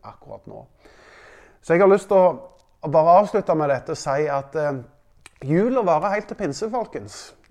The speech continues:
Eh, Gud er en Gud i presens. Gud er en Gud av nåtid.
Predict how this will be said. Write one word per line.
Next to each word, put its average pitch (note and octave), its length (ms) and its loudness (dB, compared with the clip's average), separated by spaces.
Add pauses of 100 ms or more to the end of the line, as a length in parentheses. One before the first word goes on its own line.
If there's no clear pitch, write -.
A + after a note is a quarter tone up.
Eh, C3 960 -8 (160)
Gud F#3+ 340 -2
er F#3+ 240 -2
en E3 160 -4
Gud F3 240 -2
i D#3+ 80 -6
presens. - 600 -14 (100)
Gud D#3 240 -6
er F3 140 -4
en E3 80 -4
Gud E3+ 180 -4
av D#3+ 160 -8
nåtid. C#3+ 640 -10